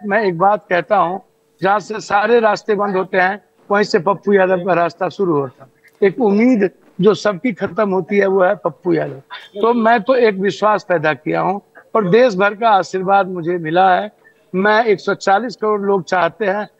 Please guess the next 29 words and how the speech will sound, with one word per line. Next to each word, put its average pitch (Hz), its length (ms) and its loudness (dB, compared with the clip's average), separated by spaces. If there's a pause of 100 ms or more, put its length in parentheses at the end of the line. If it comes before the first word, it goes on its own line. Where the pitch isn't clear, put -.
(220)
पूर्णिया 208 340 2
सबकी 196 400 -2
निगाह 220 280 2
है, 202 80 -6
पूर्णिया 185 500 -4
है, 180 180 0 (360)
हॉट 214 200 2
सीट 185 260 -4
है। 180 280 -2 (220)
मैं 220 180 2
दिल 185 140 2
से 247 180 0
कहता 226 360 2
हूँ 233 220 2
आपको 220 400 0
कि - 360 -10
मैं 226 140 2
नंबर 220 360 2
वन 247 200 -2
पूर्णिया 202 380 -2
को 180 140 -4
देखना 180 340 0
चाहता 196 280 0
हूँ, 202 120 2
सीमांचल 185 480 -2
को 160 140 -6
देखना 151 300 -8
चाहता 135 320 -12
हूँ। 123 100 -12